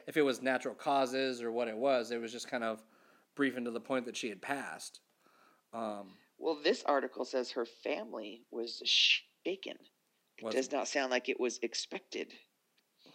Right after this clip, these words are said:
Speaker 1: Huh. I don't know. Maybe she had cleaned up her life or something. I'm not sure. But, I mean,
Speaker 2: Yeah,
Speaker 1: you know,
Speaker 2: that's
Speaker 1: I mean,
Speaker 2: true.
Speaker 1: but, but
Speaker 2: That's true.
Speaker 1: But, you
Speaker 2: I
Speaker 1: know,
Speaker 2: mean,
Speaker 1: wear
Speaker 2: yeah,
Speaker 1: and
Speaker 2: it's
Speaker 1: tear,
Speaker 2: like
Speaker 1: man.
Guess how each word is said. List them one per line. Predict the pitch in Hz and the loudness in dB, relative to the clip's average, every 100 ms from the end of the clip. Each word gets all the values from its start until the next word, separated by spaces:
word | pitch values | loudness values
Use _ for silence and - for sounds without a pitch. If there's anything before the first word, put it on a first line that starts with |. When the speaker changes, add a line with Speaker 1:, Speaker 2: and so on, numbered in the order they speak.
| - | -12
Speaker 1:
Huh. | 165 131 107 104 - _ _ _ _ _ _ _ _ _ _ _ _ - | -2 -2 -2 -6 -14 _ _ _ _ _ _ _ _ _ _ _ _ -12
I | 127 | -4
don't | 180 | 0
know. | 175 | 2
Maybe | 135 135 | 2 0
she | 156 | -2
had | 139 | -2
cleaned | 156 143 | -2 -2
up | 143 | 0
her | 139 | 2
life | 135 175 | 2 2
or | 139 | -2
something. | 135 113 110 _ - | -6 -8 -10 _ -12
I'm | 139 | -10
not | 143 | -8
sure. | 143 175 151 _ _ _ _ _ _ _ _ _ _ _ _ _ _ _ _ _ _ _ _ _ - | -8 -10 -10 _ _ _ _ _ _ _ _ _ _ _ _ _ _ _ _ _ _ _ _ _ 4
But, | 165 | 6
I | |
mean, | 185 190 | 8 8
Speaker 2:
Yeah, | 269 | 10
Speaker 1:
you | |
know, | - | 12
Speaker 2:
that's | - | 12
Speaker 1:
I | |
mean, | 294 | 12
Speaker 2:
true. | 285 226 180 | 12 12 12
Speaker 1:
but, | 180 | 12
but | 202 | 12
Speaker 2:
That's | 208 | 12
true. | - 226 185 131 123 - _ _ _ - | 10 12 12 12 10 4 _ _ _ 2
Speaker 1:
But, | 98 | 6
you | 135 | 10
Speaker 2:
I | |
Speaker 1:
know, | 208 | 10
Speaker 2:
mean, | 185 | 12
Speaker 1:
wear | 196 | 12
Speaker 2:
yeah, | 120 | 12
Speaker 1:
and | |
Speaker 2:
it's | 107 | 10
Speaker 1:
tear, | 208 - | 8 8
Speaker 2:
like | 143 | 6
Speaker 1:
man. | 127 123 | 4 0